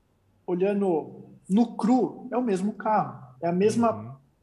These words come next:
Speaker 1: é, lataria, vamos dizer assim. Lógico que o esportivo tem um capô diferenciado, tem um para-choque largo, tem o paralama também um pouquinho mais gordo, mas se você for ver, você consegue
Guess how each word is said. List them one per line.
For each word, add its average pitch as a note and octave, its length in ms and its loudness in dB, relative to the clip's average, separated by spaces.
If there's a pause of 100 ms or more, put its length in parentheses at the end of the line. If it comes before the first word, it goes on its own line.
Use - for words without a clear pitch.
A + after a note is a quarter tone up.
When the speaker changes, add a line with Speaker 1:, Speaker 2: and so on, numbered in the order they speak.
(140)
Speaker 1:
é, D#3+ 420 2
lataria, F#3 720 4
vamos D#3+ 240 -6
dizer D3+ 180 -4
assim. D3 360 -8 (360)
Lógico A#3 360 6
que - 80 0
o - 20 4
esportivo F3+ 580 -2
tem E3 140 0
um E3+ 80 2
capô E3+ 320 4
diferenciado, D3+ 1040 2 (360)
tem F#3 100 4
um F#3 80 4
para-choque D#3+ 920 2
largo, D#3 720 4
tem G3 140 -4
o F#3+ 120 0
paralama F#3 500 -4
também E3 240 -12
um D#3+ 60 -10
pouquinho D#3 360 -8
mais C#3+ 180 -8
gordo, F3 540 4 (500)
mas C4 380 6
se - 120 -4
você C#4 220 2
for A3+ 300 2
ver, D#4 140 4
você D4+ 300 -2
consegue C#4+ 920 0